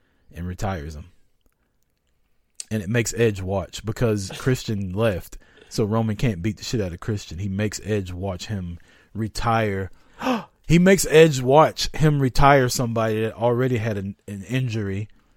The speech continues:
Speaker 1: like Edge did, to where he came back. Daniel Bryan did, right?
Speaker 2: Mm-hmm.
Speaker 1: He retired because of injury.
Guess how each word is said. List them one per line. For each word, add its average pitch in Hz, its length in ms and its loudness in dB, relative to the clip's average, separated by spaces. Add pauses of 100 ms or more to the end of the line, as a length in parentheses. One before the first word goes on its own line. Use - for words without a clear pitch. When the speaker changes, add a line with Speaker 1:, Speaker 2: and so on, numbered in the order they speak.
Speaker 1:
like 107 300 -2
Edge 113 320 0
did, 87 380 -6 (320)
to 123 80 0
where 110 160 2
he 127 120 2
came 107 360 0
back. 95 400 -2 (260)
Daniel 95 260 -4
Bryan 117 340 0
did, 87 180 -6
right? 90 240 -4 (260)
Speaker 2:
Mm-hmm. 117 220 -14
Speaker 1:
He 123 100 2
retired 120 460 2
because 135 240 2
of 123 100 -2
injury. 139 420 0